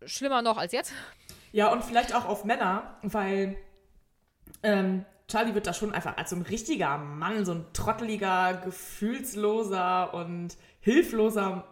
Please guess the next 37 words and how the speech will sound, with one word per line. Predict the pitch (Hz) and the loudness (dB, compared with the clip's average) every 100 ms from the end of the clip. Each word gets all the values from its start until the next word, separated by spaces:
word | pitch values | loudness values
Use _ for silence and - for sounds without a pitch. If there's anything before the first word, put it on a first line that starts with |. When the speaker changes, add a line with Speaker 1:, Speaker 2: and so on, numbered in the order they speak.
| - | -10
Speaker 2:
Mann | 165 208 240 | -4 -2 -2
so | 180 | -2
ein | 165 | -4
bisschen | 170 175 | -6 -6
abgestempelt. | - - 165 - 170 170 202 208 | -6 -8 -10 -6 -6 -2 0 0
Und | - - - - - | 0 -6 -12 -8 0
Männer | 196 190 | 2 4
können | 202 233 | 2 4
ja | |
nicht | 196 180 | 4 2
einfühlsam | - 185 - 185 170 165 165 | 0 -2 -2 -4 -2 -4 -4
sein | 165 160 165 170 | -4 -2 -2 -4
und | 156 160 - - - - - | -10 -14 -16 -20 -20 -8 0
Männer | 202 196 | 2 2
können | 220 233 | 4 4
ja | |
nicht | 196 196 | 4 2
mit, | 190 170 | 0 -2
mit | 185 175 | -4 2
Mädels | 196 190 - | 4 4 2
umgehen | 190 196 185 175 | 0 2 2 0
und | 175 175 | 0 -2
so. | 180 170 | -2 -2
Und | 180 180 | -4 0
so | 208 | 0
ein | |
bisschen | 233 277 226 | 0 -2 -4
wird | 214 | -2
Charlie | 214 202 | 0 0
schon | 202 190 | -2 -4
auch | 180 185 | -4 -4
in | |
diese | 180 175 175 | -6 -6 -4
Rolle | 165 160 | -4 -4
gedrängt. | 165 - 139 143 - _ _ _ _ _ _ _ _ _ _ | -8 -10 -12 -12 -18 _ _ _ _ _ _ _ _ _ _
Speaker 1:
Ja, | 208 190 - _ | -4 -4 -4 _
beziehungsweise | - 240 214 214 202 202 | -12 -10 -2 2 2 2